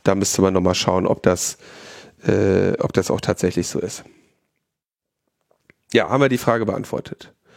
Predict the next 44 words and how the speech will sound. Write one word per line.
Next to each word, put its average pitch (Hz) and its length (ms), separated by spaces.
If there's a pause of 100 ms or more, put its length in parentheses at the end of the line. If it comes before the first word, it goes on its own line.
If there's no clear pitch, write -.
(280)
Ansonsten, 143 800 (400)
äh, 123 280
wünsche 123 360
ich - 240
der, 107 640
wünsche 113 400
ich - 200
mir 113 320 (460)
eine 104 500
iranische 104 1000
Revolution 101 720
und 101 240
die 98 100
Befreiung 92 600
aller 90 360
Iranerinnen. 92 720
Das - 180
möchte 107 160
ich 104 60
an 95 100
dieser - 140
Stelle 101 200
nochmal 95 200
ganz - 240
klar - 180
sagen. 90 300
Und - 160
dieses 98 300 (440)
Scheißregime 104 1080
da, 98 160
das 95 200
wird - 180
echt - 180
Zeit, 90 220
dass 87 160
das - 180
mal, 87 260
äh, 95 200
weg 101 200
ist. 101 140
Und 95 140
ich 95 80
finde - 220
es - 100